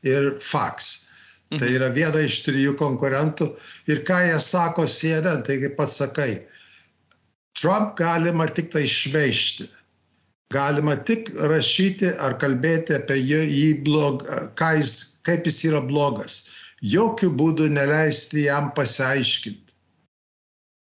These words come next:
Speaker 1: Ir staiga C N N padarė klaidą, kadangi jiem taip reikėjo žiūrovų, kad jie ėmė šansą, jie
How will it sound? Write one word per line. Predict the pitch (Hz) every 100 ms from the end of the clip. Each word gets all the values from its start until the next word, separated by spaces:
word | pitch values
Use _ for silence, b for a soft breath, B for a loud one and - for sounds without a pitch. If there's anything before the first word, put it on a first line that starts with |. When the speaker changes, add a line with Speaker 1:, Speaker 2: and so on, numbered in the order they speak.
| _ _ _ _ _
Speaker 1:
Ir | 123
staiga | 123 - 190 185 160
C | - 170 160
N | 151
N | 165 160
padarė | 151 151 151 147 135
klaidą, | 156 165 185 165 156
kadangi | 160 160 151 151
jiem | 151 139
taip | 196 190 185
reikėjo | 156 156 170 160 139
žiūrovų, | 110 139 156 208 143 87 80 - B B B B B B B -
kad | 151 143
jie | 165 165 147 156
ėmė | 160 156
šansą, | - 147 151 160 - 165 156
jie | 139